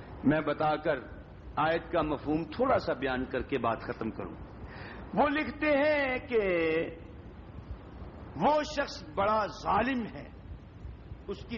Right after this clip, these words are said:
طبیعت بڑی ظلم پر ہے، جو شخص یہ کہتا ہے کہ فاتحہ امام کے پیچھے نہ پڑھو۔ کہتے دلائل سے ثابت ہے محمد الرسول اللہ سے صلی اللہ علیہ وسلم کہ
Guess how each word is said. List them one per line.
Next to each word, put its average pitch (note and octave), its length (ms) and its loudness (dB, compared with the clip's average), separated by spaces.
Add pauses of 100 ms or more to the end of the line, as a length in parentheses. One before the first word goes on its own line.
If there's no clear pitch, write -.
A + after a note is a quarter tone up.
(120)
طبیعت G3+ 500 0
بڑی G3+ 280 2
ظلم F#3+ 380 2
پر E3+ 240 2
ہے، C#3 500 -2 (400)
جو G3 400 6
شخص G3 460 -2
یہ D#3+ 200 0
کہتا D3+ 680 2
ہے C#3 340 2
کہ C#3+ 220 0
فاتحہ C3 640 2
امام C#3+ 440 0
کے C#3 120 -2
پیچھے C3+ 380 -2
نہ A2+ 300 2
پڑھو۔ - 380 0 (720)
کہتے B3+ 360 4
دلائل D4 680 2
سے E4 200 0
ثابت G#3 520 0
ہے D#3+ 360 -6 (300)
محمد F3 460 -2
الرسول C#3+ 480 -2
اللہ A#2+ 320 0
سے - 180 -8 (240)
صلی D3 300 2
اللہ G2+ 200 -2
علیہ F#2 160 -2
وسلم A2 300 2 (560)
کہ B3+ 120 4